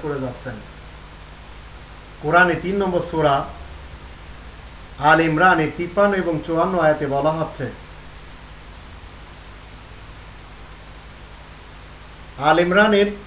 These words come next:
একান্ন, বাহান্ন, তিপ্পান্ন আয়াতে আল্লাহ তাআলা বলছেন, "ইন্নাল্লাহা রাব্বি ওয়া রাব্বুকুম ফা'বুদুহু হাযা সিরাতুম মুস্তাকিম।" ঈসা রাসূল বলছেন, "নিশ্চয় আমার রব এবং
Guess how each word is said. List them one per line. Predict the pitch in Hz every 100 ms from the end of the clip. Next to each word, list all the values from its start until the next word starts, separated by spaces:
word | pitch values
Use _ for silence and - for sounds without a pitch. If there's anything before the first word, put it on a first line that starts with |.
| - - - - - - - - - - -
একান্ন, | 151 165 190 196 220 214
বাহান্ন, | 170 175 185 208 202
তিপ্পান্ন | 180 196 180 190
আয়াতে | 175 160 165
আল্লাহ | 151 151
তাআলা | 147 135
বলছেন, | 170 190 156 147 - - - -
"ইন্নাল্লাহা | 143 175 185 214 208 185
রাব্বি | 185 202 208
ওয়া | 180
রাব্বুকুম | 175 190 196 190 170 180
ফা'বুদুহু | 170 160 165 196 185 170
হাযা | 170 175 156 -
সিরাতুম | 160 - 151
মুস্তাকিম।" | 143 131 147 - 151 127 104 - - - - - - - 143
ঈসা | - 220
রাসূল | 220 226 190
বলছেন, | 151 143 175 175
"নিশ্চয় | 160 160 202
আমার | 185 156 143
রব | 135 143 156 - - -
এবং | 139 160